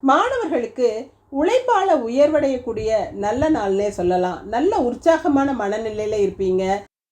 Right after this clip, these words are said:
சுறுசுறுப்பா செயல்படுவீங்க. உங்களோட செயல்கள்ல ஒரு புத்திசாலித்தனம் இருக்குங்க. உத்திர நட்சத்திரக்காரங்க ஐயப்பனை வழிபட்டு காரியங்களை தொடங்குறது சிறப்பா முடியும்.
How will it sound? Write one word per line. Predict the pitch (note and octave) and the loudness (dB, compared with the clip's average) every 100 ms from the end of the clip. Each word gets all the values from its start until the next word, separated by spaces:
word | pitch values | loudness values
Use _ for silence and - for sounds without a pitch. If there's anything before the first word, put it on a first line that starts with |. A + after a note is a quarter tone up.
| _ | _
சுறுசுறுப்பா | F4+ F4+ G4 F4+ D#4+ C#4 | 2 2 2 2 2 2
செயல்படுவீங்க. | G3+ G3 G3 F3+ F3 F3+ A3 G#4 - _ - | 0 -2 -2 -2 0 0 0 -4 -6 _ -6
உங்களோட | D4 D#4 D4 B3 G3 G3 | 4 4 6 2 -4 -4
செயல்கள்ல | E4 F#4+ A4 G4 C4+ A#3+ G3 - A3 | -4 -2 -2 -2 -2 -4 -4 -8 -4
ஒரு | A3+ G#3 F3 - _ _ _ A#3+ | 0 0 -2 -8 _ _ _ -4
புத்திசாலித்தனம் | D4+ G4 B4 G#4+ F4 C4 G#3+ G3+ F#3 | 4 4 6 4 2 2 0 0 0
இருக்குங்க. | F3+ F3+ F3 F3 F3+ F#3 _ - C4+ | 0 -2 -2 0 0 -2 _ -8 -6
உத்திர | C#4 A#4+ A#4+ | 2 4 4
நட்சத்திரக்காரங்க | D#4+ C4+ B3 B3+ B3 G3+ F#3 G3 G3 - - B3+ | 2 0 -2 -2 0 0 0 0 0 -4 -4 0
ஐயப்பனை | F#4+ G#4+ G4 G4 | 0 2 2 4
வழிபட்டு | A#3+ G3+ G3+ A3 G#3+ | 2 0 -2 -4 -2
காரியங்களை | A#3+ C4 C4+ B3+ | 2 2 2 -2
தொடங்குறது | A#3+ G3 F#3 F#3 G3+ G3 | -4 -2 -2 0 -2 -2
சிறப்பா | F#3+ F3+ F#3+ F#3 | -4 -2 -2 -2
முடியும். | F3 F#3+ D4 | -2 0 0